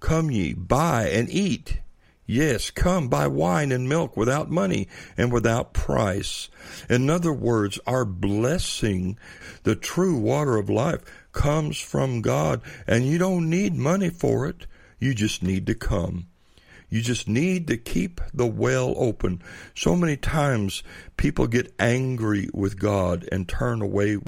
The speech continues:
because their blessing is stopped up. That's exactly what the enemy wants you to do. He wants you just to go away and start over somewhere else.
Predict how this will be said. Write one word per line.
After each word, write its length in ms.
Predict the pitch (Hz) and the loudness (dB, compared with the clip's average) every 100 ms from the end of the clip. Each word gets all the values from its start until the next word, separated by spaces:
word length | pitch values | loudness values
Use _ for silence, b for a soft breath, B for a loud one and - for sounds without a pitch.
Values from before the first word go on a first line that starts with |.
| B B | B B
because 380 | 107 - 101 87 | -2 2 0 2
their 160 | 90 85 | 0 -2
blessing 680 | 82 92 107 - 85 87 - | 0 0 0 -2 -4 -4 -4
is 160 | - - | -6 -6
stopped 600 | - - 92 95 - 104 | -6 -2 0 -2 -2 -2
up. 320 | 95 - - B B B | 0 -2 -10 B B B
That's 240 | 190 175 | 0 0
exactly 460 | - 95 101 101 101 | 0 0 0 2 0
what 180 | 95 98 | 0 -2
the 180 | - - | -2 -2
enemy 240 | 92 92 | 0 0
wants 340 | 92 92 - 95 | 0 -2 -4 -4
you 60 | |
to 120 | 90 | -2
do. 480 | 87 98 120 131 143 - B B B | -2 0 0 0 -4 -10 B B B
He 120 | 143 | 0
wants 360 | 135 127 120 - | 2 0 -2 -2
you 100 | 110 | -2
just 400 | 95 135 - - | 0 -2 -4 -4
to 200 | 98 - B B - 98 | -4 -4 B B -10 -6
go 200 | 95 113 | 0 0
away 680 | 135 156 135 104 98 98 113 b b - | 2 0 2 2 2 -2 -6 b b -2
and 180 | 101 92 | -2 -2
start 560 | - - 113 117 139 | -6 -2 0 2 0
over 340 | - 120 98 95 | 0 0 0 -2
somewhere 1000 | - - 107 120 - - 104 107 110 - _ - | -4 -2 -2 -2 -4 -2 0 0 -2 -6 _ -4
else. 540 | 104 92 - - - | 0 0 -2 -8 -14